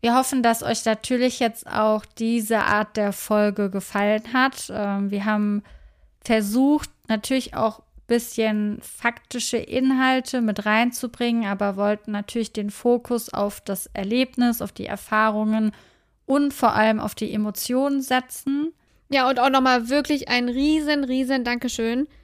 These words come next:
Speaker 2: an unsere Hörerin für ihre Mühe und für ihre Zeit, die sie hier reingesteckt hat, uns die Infos zu geben und diese wirklich emotionale Reise mit uns zu teilen. Und auch danke an euch, die zugehört haben, dass ihr die Reise mit uns gegangen seid.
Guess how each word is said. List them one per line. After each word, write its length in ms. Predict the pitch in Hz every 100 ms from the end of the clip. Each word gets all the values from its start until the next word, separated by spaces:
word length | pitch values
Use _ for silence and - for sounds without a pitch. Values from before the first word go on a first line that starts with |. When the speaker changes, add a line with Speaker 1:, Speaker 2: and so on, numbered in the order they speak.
| _ _ _
Speaker 2:
an 180 | 269 262
unsere 300 | 262 254 240
Hörerin 440 | 247 240 226 233
für 140 | - -
ihre 200 | 247 247
Mühe 420 | 269 302 294 262
und 160 | 240
für 120 | - 208
ihre 260 | 226 220
Zeit, 380 | - 285 285 277
die 60 | 233
sie 120 | 247
hier 120 | 233
reingesteckt 560 | 240 247 - 247 233 247
hat, 240 | 233 - - - _ _
uns 420 | - 240 240 233 -
die 140 | 220
Infos 440 | 240 233 233 226
zu 120 | - 226
geben 440 | 262 262 254 254
und 340 | 226 233 214 - _ _ _ -
diese 280 | 226 233
wirklich 280 | 240 254 240
emotionale 640 | 240 240 233 226 226 233 233
Reise 380 | 247 254 240 240
mit 160 | 233
uns 180 | 233 226
zu 100 | -
teilen. 680 | - - 240 220 226 254 311 - _ _ _ -
Und 260 | 240 -
auch 320 | 240 247 247
danke 400 | - 240 254 254
an 180 | 226 226 -
euch, 360 | 262 240 262 262
die 120 | 240
zugehört 380 | 247 226 220 233
haben, 300 | 220 233 226
dass 220 | 226 -
ihr 180 | 226 226
die 120 | 233
Reise 360 | 220 226 226
mit 220 | 226 233 -
uns 260 | 214 214
gegangen 460 | - 214 202 220 214
seid. 500 | 208 220 277 294